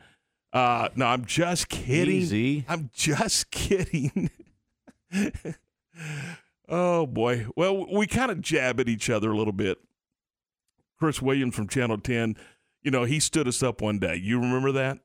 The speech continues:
Speaker 2: Mm-hmm.
Speaker 1: When he overslept? And so I won't let him live it down. And he finally just came out yesterday and said, it, you know,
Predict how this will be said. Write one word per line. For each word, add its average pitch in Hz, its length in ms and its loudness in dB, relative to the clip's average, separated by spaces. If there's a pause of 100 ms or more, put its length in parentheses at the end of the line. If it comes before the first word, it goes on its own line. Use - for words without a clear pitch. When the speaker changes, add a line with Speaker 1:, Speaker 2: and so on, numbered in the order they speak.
Speaker 2:
Mm-hmm. 110 300 -6
Speaker 1:
When 127 100 0
he 127 100 4
overslept? 117 580 0 (760)
And 117 420 2 (100)
so 113 400 0 (380)
I 135 80 2
won't 156 240 2
let 131 120 4
him 120 120 2
live 120 180 2
it 87 100 -4
down. 117 380 2
And 117 160 0
he 120 300 -2
finally 117 380 0
just 104 220 -2
came 117 160 0
out 110 140 0
yesterday 107 440 -2
and 101 100 -4
said, 107 260 0
it, - 160 -6
you 117 100 -2
know, 92 260 -6